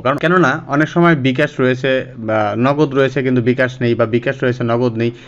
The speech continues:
আমরা এই সমস্যায় ভুগি। অথবা দেখা গেছে আমার বিকাশে টাকা আছে কিন্তু এখান থেকে বিকাশে টাকা উইথড্র করার কোনো সিস্টেম নেই, তখন আমরা একটু সমস্যায় পড়ে থাকি।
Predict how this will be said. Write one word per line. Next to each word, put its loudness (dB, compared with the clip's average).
আমরা 2
এই -2
সমস্যায় 0
ভুগি। 0
অথবা 2
দেখা 0
গেছে -2
আমার -2
বিকাশে -2
টাকা -2
আছে -2
কিন্তু -2
এখান 0
থেকে 0
বিকাশে 0
টাকা -2
উইথড্র 0
করার 0
কোনো -4
সিস্টেম 0
নেই, -2
তখন 4
আমরা 2
একটু -4
সমস্যায় 0
পড়ে -2
থাকি। -4